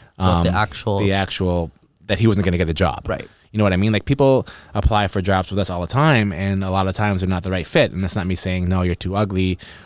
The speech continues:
Speaker 2: or, "No, you're, you know, you don't have enough experience." It's like, you know, it's more of a being kind to someone who's taken time out of their day to come apply for a job.
Speaker 1: Yeah, you should feel fucking
Speaker 2: Yeah.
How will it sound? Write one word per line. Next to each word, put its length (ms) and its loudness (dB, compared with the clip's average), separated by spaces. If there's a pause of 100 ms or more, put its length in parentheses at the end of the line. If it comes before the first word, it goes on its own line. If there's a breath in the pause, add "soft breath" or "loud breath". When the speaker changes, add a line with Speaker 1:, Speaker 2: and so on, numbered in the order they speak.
Speaker 2:
or, 160 2
"No, 240 2
you're, 420 0
you 160 -2
know, 340 0 (260 loud breath)
you 100 -4
don't 80 2
have 100 0
enough 200 -2
experience." 340 -2
It's 120 -6
like, 160 -4 (420 soft breath)
you 80 -4
know, 100 2
it's 180 -2
more 240 2
of 120 0
a 320 0 (200)
being 220 2
kind 360 0
to 40 -2
someone 280 0
who's 100 0
taken 260 -2
time 300 -4
out 180 0
of 80 -2
their 160 -2
day 280 -2
to 140 -10
come 220 -4
apply 360 -2
for 180 -8
a 60 -6
job. 280 -6
Speaker 1:
Yeah, 120 4
you 120 0
should 140 -10
feel 240 0
fucking 400 -4
Speaker 2:
Yeah. 220 0